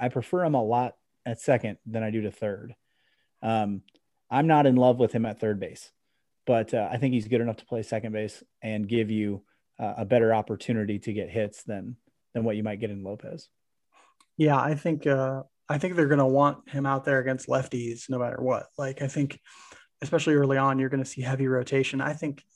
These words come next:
Speaker 2: it would not surprise me if they've pretty much lost faith in Lopez and are kinda just waiting for the next thing to come. Bobby Witt Junior probably.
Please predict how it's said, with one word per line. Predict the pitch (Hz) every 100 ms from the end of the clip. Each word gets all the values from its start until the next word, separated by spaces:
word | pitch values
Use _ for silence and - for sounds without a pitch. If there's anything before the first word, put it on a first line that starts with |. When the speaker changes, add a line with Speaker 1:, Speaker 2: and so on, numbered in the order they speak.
| _
Speaker 2:
it | 156 156
would | 156
not | 151 139
surprise | 139 135 127 127
me | 127
if | 123
they've | 139 131 _ _ _ _ _ -
pretty | - 160 135
much | 131 123
lost | 127 123 123 -
faith | - 131 131 -
in | 143
Lopez | 147 151 151 160 160 165 - _ - - _
and | 143
are | 135
kinda | 147 135
just | 123 117
waiting | 127 131 135 131 123 120
for | 147
the | 131
next | 131 127 - -
thing | - 135 143 147
to | 165
come. | 175 185 185 165 147
Bobby | 120 120
Witt | 120 120
Junior | 127 123
probably. | 127 131 131 151